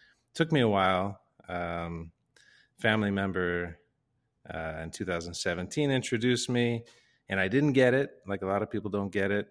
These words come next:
but I got it enough to, you know, buy a thousand dollars worth at the top of the market back then. And then it crashed, and I was busy, and it went down. And I just said, "Okay, I'll hold on to it, no big deal. And we'll see where it goes." I did not understand the implications of it or the meaning of it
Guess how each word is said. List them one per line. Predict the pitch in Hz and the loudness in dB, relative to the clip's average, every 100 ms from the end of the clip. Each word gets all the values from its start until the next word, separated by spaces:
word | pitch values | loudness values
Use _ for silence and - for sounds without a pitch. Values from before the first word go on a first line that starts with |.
| - | -8
but | 101 92 92 | -4 -2 0
I | |
got | 87 104 110 | 0 2 2
it | 107 | 2
enough | 101 101 98 - | 0 0 -2 -4
to, | - 90 85 - | -6 -4 -6 -10
you | 92 | -10
know, | 90 | -6
buy | 92 90 | -2 -2
a | |
thousand | 90 98 92 95 | 0 0 0 -2
dollars | 92 90 90 87 | -2 -2 -2 -6
worth | 92 92 | -6 -6
at | 90 | -8
the | - | -12
top | - 92 95 | -4 -4 -4
of | |
the | 90 | -6
market | 92 90 92 92 | -2 -2 -4 -4
back | 92 85 - | -2 -4 -4
then. | 90 95 | -4 -4
And | 92 | -4
then | 87 85 | -6 -8
it | - | -10
crashed, | - 110 101 101 - 87 | 0 2 4 2 -2 -8
and | 85 | -8
I | 82 | -10
was | - | -12
busy, | - 107 98 95 92 95 90 | -4 -2 -2 -4 -4 -4 -6
and | 80 80 | -8 -12
it | 80 | -10
went | 95 90 | -8 -6
down. | 95 98 95 92 | -2 0 0 -2
And | |
I | 85 85 | -6 -8
just | - | -10
said, | - 85 | -10 -14
"Okay, | - - | -16 -16
I'll | - | -16
hold | 90 85 | -14 -8
on | 98 110 | -6 -6
to | - 110 | -2 -2
it, | 101 | -2
no | 85 | -8
big | 80 - | -16 -10
deal. | 120 123 127 | -2 0 -2
And | - _ _ | -6 _ _
we'll | 101 98 | -8 -6
see | 123 | -4
where | 117 | -4
it | 120 | -2
goes." | 180 123 - - _ - - - _ _ - | -2 -2 -4 -12 _ -20 -20 -20 _ _ -2
I | 95 | -2
did | 87 117 110 | -2 -2 0
not | 131 131 | 2 2
understand | 123 117 107 - 113 113 | 2 0 0 -2 0 0
the | 110 | 0
implications | 104 107 98 104 98 98 90 | 0 -4 0 0 0 -6 -4
of | 95 90 | -2 -2
it | 92 90 | -4 -4
or | 90 90 | -8 -6
the | 87 | -4
meaning | 95 101 98 92 | -4 -2 -4 -4
of | 87 | -4
it | 87 85 | -6 -8